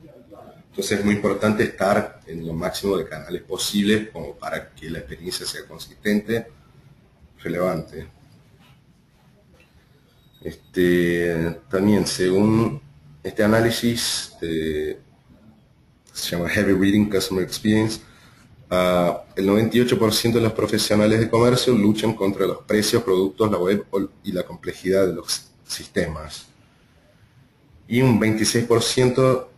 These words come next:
de los profesionales tienen como prioridad mejorar el go-to-market. Vamos a ver un poco de cómo Oracle Commerce, este,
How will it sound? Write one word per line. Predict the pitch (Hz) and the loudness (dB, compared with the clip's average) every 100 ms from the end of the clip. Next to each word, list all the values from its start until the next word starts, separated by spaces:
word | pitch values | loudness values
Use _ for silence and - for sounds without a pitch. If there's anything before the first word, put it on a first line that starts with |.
| _ _ | _ _
de | 98 | -4
los | 92 | -2
profesionales | 101 104 104 120 131 139 120 | -2 0 0 4 4 4 2
tienen | 107 107 | 2 0
como | 107 98 98 - | 2 0 -2 -6
prioridad | - 92 92 98 113 117 | -4 2 4 6 4 2
mejorar | 101 90 90 92 101 | -2 0 2 4 4
el | 92 | 2
go-to-market. | 92 90 87 82 80 82 - - - - - _ _ _ _ _ _ _ 453 453 453 453 453 453 453 453 453 453 - - - - - - | 0 -2 -4 -8 -8 -14 -16 -20 -20 -20 -20 _ _ _ _ _ _ _ -20 -20 -20 -20 -20 _ -20 -20 -20 -20 -20 -20 -20 -20 -18 -4
Vamos | 98 101 101 | 0 0 2
a | |
ver | 95 107 | 4 4
un | 95 | 4
poco | 98 101 107 113 | 2 2 4 4
de | 107 82 | 4 0
cómo | - 90 95 98 98 - - - - - _ | 0 2 4 2 0 -6 -20 -20 -20 -20 _
Oracle | - 95 92 95 | -2 0 2 0
Commerce, | 104 101 107 107 - - - - - - _ - | 2 4 4 4 0 -6 -12 -20 -20 -20 _ -20
este, | 80 - 78 73 | -20 -14 -8 -8